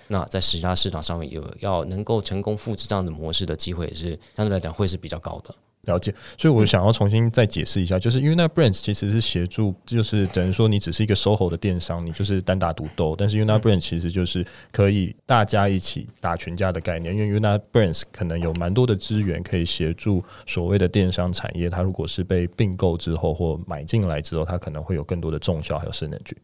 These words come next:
Speaker 1: 是，因为其实很多时候像电商的品牌主或者创业家，
Speaker 2: 是。
Speaker 1: 我们遇到可能一个比较大的瓶颈，到最后实际上就是资金的、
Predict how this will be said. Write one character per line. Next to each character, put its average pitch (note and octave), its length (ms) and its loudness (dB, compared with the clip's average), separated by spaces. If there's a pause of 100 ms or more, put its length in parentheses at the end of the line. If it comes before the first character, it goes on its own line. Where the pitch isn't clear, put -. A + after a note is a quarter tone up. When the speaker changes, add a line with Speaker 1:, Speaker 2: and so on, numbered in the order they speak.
(120)
Speaker 1:
是， - 300 2 (160)
因 E3+ 120 2
为 E3+ 80 2 (340)
其 E3 140 2
实 E3 120 2
很 A2+ 140 6
多 C#3 260 2
时 A#2+ 120 2
候 A#2 440 2
像 G2 480 2 (120)
电 C3 160 0
商 A#2 240 2
的 E2 440 0 (140)
品 E2 160 -4
牌 F#2 160 2
主 E2+ 180 -4
或 F2+ 120 -2
者 D#2 160 -2
创 - 200 2
业 F#2 140 6
家， E2 220 -4
Speaker 2:
是。 E2 60 -8 (220)
Speaker 1:
我 F#2 80 -6
们 G#2+ 260 0 (100)
遇 C#3+ 120 -2
到 B2+ 160 2
可 - 80 -2
能 F2+ 180 0
一 C2+ 140 -4
个 F#2 320 -2
比 - 100 -14
较 F#2 80 -2
大 G2 200 -2
的 F2 40 -4
瓶 E2+ 180 -6
颈， E2 60 -4
到 E2+ 140 -4
最 E2+ 100 -6
后 E2+ 60 -4
实 D#2+ 120 -2
际 E2 100 -4
上 E2 160 -6
就 D#2+ 80 -6
是 E2+ 80 -4
资 E2 180 -8
金 E2+ 300 -4
的、 - 360 -8